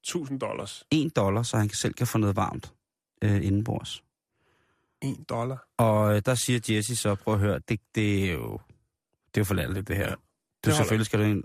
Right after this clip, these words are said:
Speaker 2: en, en dollar," og så tager vi, hun har, har åbenbart noget helt specielt for små Mishikata killing. Så hun tager den her Mishikata killing med hjem til turbussen
Speaker 1: Ja.
Speaker 2: og putter med den. Og næste dag kører de til en dyrlæge og får tjekket den for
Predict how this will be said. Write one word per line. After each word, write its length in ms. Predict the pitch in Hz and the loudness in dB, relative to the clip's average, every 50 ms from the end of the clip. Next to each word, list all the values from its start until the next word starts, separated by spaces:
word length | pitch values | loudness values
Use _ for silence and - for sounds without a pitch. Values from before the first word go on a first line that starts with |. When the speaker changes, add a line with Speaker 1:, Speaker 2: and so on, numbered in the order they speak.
| - - | -6 -10
Speaker 2:
en, 220 | 64 73 78 - 95 | -8 -8 -6 -4 -4
en 80 | 98 | -2
dollar," 320 | 98 98 98 104 110 123 123 | 0 2 2 2 2 2 0
og 160 | - - 101 | 0 -2 -4
så 100 | - 104 | -4 -4
tager 260 | 101 - - 107 - | -4 -2 -2 -2 -2
vi, 180 | - 98 92 - 104 | 0 -2 -4 -2 0
hun 140 | 107 107 104 | 0 2 2
har, 240 | 101 98 92 - - - - - | 2 0 0 -4 -6 -12 -16 -10
har 200 | - 113 110 107 | -4 -2 0 0
åbenbart 460 | 98 101 98 110 110 104 98 85 - - _ _ - _ _ _ _ _ _ _ - - | 0 0 0 0 0 0 -2 -2 -6 -10 _ _ -20 _ _ _ _ _ _ _ -2 0
noget 100 | 117 104 | 2 2
helt 140 | 143 - | 2 0
specielt 340 | - - - - 113 80 73 | 0 -6 -2 0 0 -2 -2
for 160 | - - 107 | -4 -4 -4
små 180 | 101 - 113 104 | -2 0 0 2
Mishikata 540 | 101 107 107 - 123 110 - 110 110 113 117 | 2 2 0 0 -2 -2 -2 -4 -2 -2 -4
killing. 380 | 104 - 120 117 123 139 147 - _ - - _ _ _ _ _ _ _ _ _ _ - - | -2 0 0 2 2 2 0 -2 _ -18 -20 _ _ _ _ _ _ _ _ _ _ -10 -4
Så 120 | - 127 | 0 0
hun 120 | 120 123 | 2 2
tager 120 | 120 135 127 | 2 2 2
den 140 | 131 127 131 | 2 2 2
her 100 | 131 123 | 2 4
Mishikata 520 | 123 120 113 - 123 - - 113 107 110 | 2 2 0 -2 -6 -4 -4 -4 -4 -4
killing 440 | - - 127 123 127 139 139 131 - _ _ _ - | -4 -2 0 0 0 0 -2 -4 -6 _ _ _ -2
med 160 | 110 113 117 | 0 2 2
hjem 200 | 113 110 120 92 | 2 2 0 -2
til 120 | - - 107 | -2 -6 -8
turbussen 600 | - - - 101 123 131 123 117 - 123 120 - _ _ _ _ _ _ _ _ _ - | -4 -2 -2 -2 0 0 0 0 0 -4 -8 -8 _ _ _ _ _ _ _ _ _ -4
Speaker 1:
Ja. 120 | 151 165 | 0 0
Speaker 2:
og 100 | 214 - - | 0 -2 0
putter 240 | - 123 117 131 | 0 0 2 2
med 180 | 127 120 110 104 | 2 2 0 0
den. 200 | - 127 127 - _ _ _ _ _ - | -2 -4 -8 -8 _ _ _ _ _ -2
Og 100 | 113 113 | 0 0
næste 240 | 113 113 - - | 0 0 -2 -2
dag 180 | - 101 95 101 | -2 -2 -2 -2
kører 160 | - 117 107 | -2 -4 -2
de 80 | 98 101 | -2 -4
til 160 | - - 101 | -6 -6 -6
en 60 | 95 - | -6 -2
dyrlæge 480 | - 156 175 180 165 156 143 139 135 - | 0 0 2 2 2 0 0 0 -2 -4
og 60 | 110 | -4
får 80 | 113 113 | -4 -6
tjekket 380 | - - 107 107 104 120 117 | -4 -2 -2 -2 0 -2 -2
den 100 | 117 110 | -2 -4
for 340 | 101 - - 101 95 90 - | -4 -2 -2 -2 -2 -2 -6